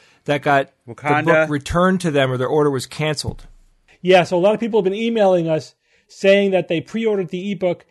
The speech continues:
Speaker 3: and then the order got canceled. That's because our publisher is only marketing the book in North America, but we are contracting with publishers around the world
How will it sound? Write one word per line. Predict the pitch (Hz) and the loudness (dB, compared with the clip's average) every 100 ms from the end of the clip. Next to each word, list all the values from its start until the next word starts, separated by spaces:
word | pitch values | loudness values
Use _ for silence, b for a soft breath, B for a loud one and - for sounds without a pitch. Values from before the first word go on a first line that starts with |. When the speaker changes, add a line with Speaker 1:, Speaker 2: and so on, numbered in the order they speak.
| _ _ | _ _
Speaker 3:
and | 156 | 0
then | 165 170 | 2 2
the | 156 | 2
order | 170 165 160 | 2 2 2
got | 147 131 | 0 -4
canceled. | - 175 170 147 123 | -6 -4 -4 -6 0
That's | 151 151 | -2 -2
because | 165 - 160 143 127 - _ _ _ _ 175 | -10 -6 -2 -2 -4 -12 _ _ _ _ -6
our | 139 135 | -4 -6
publisher | 131 - 202 196 156 - 139 131 127 _ _ _ - | -10 0 2 2 0 -2 -2 -4 -8 _ _ _ -12
is | 139 | -10
only | 165 156 147 143 | -6 -4 -2 -2
marketing | 143 143 147 139 | -2 -2 -4 -8
the | 127 | -4
book | 131 147 - _ | -6 -6 -14 _
in | 147 131 | -12 -10
North | 131 123 | -10 -10
America, | 127 139 156 143 127 127 - b b b _ | -6 -2 -2 -4 -8 -12 -14 b b b _
but | 135 123 156 151 - - _ _ - | -10 0 4 4 0 -16 _ _ -4
we | 156 170 | 0 0
are | 151 143 | 0 -4
contracting | - 220 247 - 170 151 - 147 | -6 -2 -2 0 -2 -2 -4 -6
with | 135 127 | -6 -8
publishers | - 160 147 - 143 127 - | -4 -4 -2 -4 -6 -8 -10
around | 160 127 135 135 135 | -10 -6 -4 -4 -4
the | 127 | -4
world | 123 135 127 | -2 0 -2